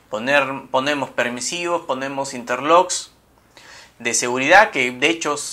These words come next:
dicho sea de paso, son las pri-, el primer paso cuando se comienza a comisionar un sistema de control para asegurar que los equipos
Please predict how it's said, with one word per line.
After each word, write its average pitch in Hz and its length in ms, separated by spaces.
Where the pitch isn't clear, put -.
dicho 143 300
sea 147 180
de 147 80
paso, 147 300
son 135 200
las 131 120
pri-, - 240
el 123 100
primer 135 420
paso 139 540
cuando 120 280
se 120 200
comienza 127 600
a 123 80
comisionar 123 540
un 127 120
sistema 120 380
de 117 80
control 147 480
para 196 260
asegurar 151 640
que 123 80
los 123 160
equipos 131 680